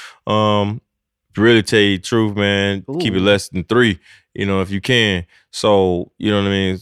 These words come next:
Speaker 1: We can keep this thing and get it over with, man. Uh, prayers and, prayers and, and, and everything go out to people that have been diagnosed with covid nineteen, man. We hope to see you, you know, make it through everything. Um, uh,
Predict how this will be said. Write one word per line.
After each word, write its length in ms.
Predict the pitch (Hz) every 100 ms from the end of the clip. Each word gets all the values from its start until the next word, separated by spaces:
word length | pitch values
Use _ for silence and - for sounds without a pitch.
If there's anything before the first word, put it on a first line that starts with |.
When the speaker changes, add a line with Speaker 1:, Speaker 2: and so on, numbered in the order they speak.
| _
Speaker 1:
We 120 | -
can 140 | 101 98
keep 180 | 98 -
this 140 | 95
thing 320 | - 95 92
and 80 | 90
get 140 | 95
it 40 | 95
over 220 | 95 92
with, 260 | 92 92 85
man. 340 | 92 92 90 -
Uh, 640 | 90 90 87 85 85 87 87
prayers 420 | - 117 113 107 98
and, 300 | 95 92 -
prayers 400 | 113 107 107 98
and, 180 | 95 -
and, 280 | 95 95 -
and 220 | 92 92
everything 340 | 95 95 98
go 120 | 92 92
out 60 |
to 60 | 90
people 200 | 98 92
that 160 | 90
have 280 | 92 101 95
been 340 | 98 98 92 - _
diagnosed 520 | 98 101 95 98 95
with 120 | 92 87
covid 280 | 95 95
nineteen, 480 | 95 98 92 95 95
man. 320 | 95 95 92 - - _ _
We 80 | 90
hope 200 | 90 87
to 80 | 87
see 160 | - 92
you, 280 | 87 85 -
you 100 | -
know, 80 | 87
make 180 | 85 80
it 100 | -
through 200 | 98 98
everything. 560 | 92 90 95 95 92 -
Um, 460 | 92 92 90 90 90 _ _ _ _ -
uh, 460 | 92 90 87 85